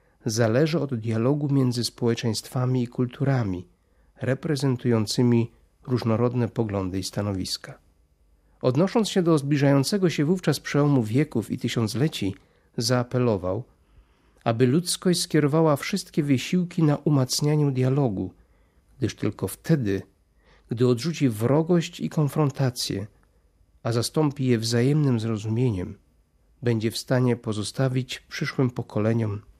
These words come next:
bezcenne dziedzictwo. Napięta sytuacja na Bliskim Wschodzie, konflikt w Afganistanie i ataki z jedenastego września rzuciły cień na szczytne ideały ogłoszonego roku dialogu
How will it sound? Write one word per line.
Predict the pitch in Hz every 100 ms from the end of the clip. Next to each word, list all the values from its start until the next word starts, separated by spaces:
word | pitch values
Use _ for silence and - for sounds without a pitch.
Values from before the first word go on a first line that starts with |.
| _
bezcenne | - - - 135 127 123
dziedzictwo. | 113 104 95 - - 95 87 _ _ _ _ _ _ _ _ _ -
Napięta | 127 185 214 196
sytuacja | - - - 196 - 135
na | 113
Bliskim | 131 170 - 117
Wschodzie, | - - 95 95 123 _ _ _ _
konflikt | - 151 - 107 -
w | -
Afganistanie | 120 113 101 98 - 143 123 87 82 _ _ _ _ _
i | 113 104 101 -
ataki | - - 123 110
z |
jedenastego | 101 104 104 - 120 104
września | 95 117 - 123 113 _ _ _ _
rzuciły | - 117 113 151 135
cień | 127 - 147 95 - _ _ _
na | 113
szczytne | - - 127 123 113 -
ideały | 123 117 113 113 107 104 _ _ _ -
ogłoszonego | 117 123 113 - 107 104 101
roku | 101 - 110
dialogu | 101 95 107 110 98